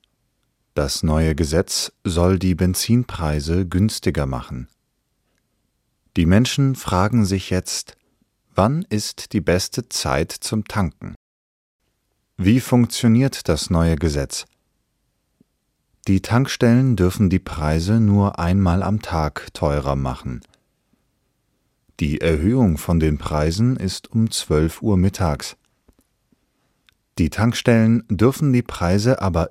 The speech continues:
immer günstiger machen. Österreich hat diese Regel schon mehrere Jahre.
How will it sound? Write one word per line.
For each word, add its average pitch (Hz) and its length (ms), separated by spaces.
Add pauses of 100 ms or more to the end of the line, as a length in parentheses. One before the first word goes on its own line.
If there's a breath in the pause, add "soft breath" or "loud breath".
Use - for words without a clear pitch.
immer 120 480 (180)
günstiger 113 580
machen. - 440 (1400)
Österreich 67 960
hat - 340
diese 78 340
Regel 90 360
schon 113 400
mehrere 80 460
Jahre. 80 540